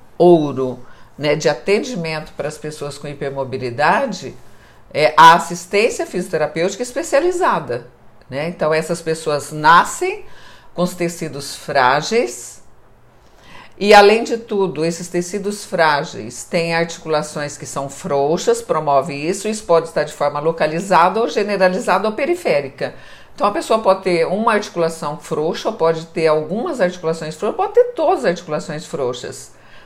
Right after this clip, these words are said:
né? E o problema disso é assim, ó, a partir do momento em que a pessoa tem a instabilidade articular, a frouxidão na articulação, ela tem um desequilíbrio das cadeias musculares.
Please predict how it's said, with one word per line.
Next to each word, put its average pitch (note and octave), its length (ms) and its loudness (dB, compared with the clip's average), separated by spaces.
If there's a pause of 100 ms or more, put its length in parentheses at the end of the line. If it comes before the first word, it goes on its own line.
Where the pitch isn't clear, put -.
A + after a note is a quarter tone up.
(220)
né? E3+ 280 -2 (320)
E G#3 100 2
o A3+ 80 4
problema A3 460 2
disso A3+ 520 -4
é A#3 60 4
assim, D3 460 0
ó, A2+ 200 -8 (140)
a E3+ 80 2
partir G#3 380 2
do D#4 100 0
momento G3 540 0
em D#3 100 -2
que F3 80 2
a E3+ 60 4
pessoa F#3+ 480 0
tem D#3+ 300 2
a C#3 80 -2
instabilidade F3+ 1080 -2
articular, D#3 500 -2
a F3+ 60 0
frouxidão D#3+ 720 -4
na C#3+ 120 -6
articulação, C#3 800 -2 (460)
ela E3 160 8
tem E3+ 220 0
um D3+ 100 -6
desequilíbrio E3+ 1080 2
das G3+ 220 -2
cadeias G3+ 360 0
musculares. G#3+ 840 -6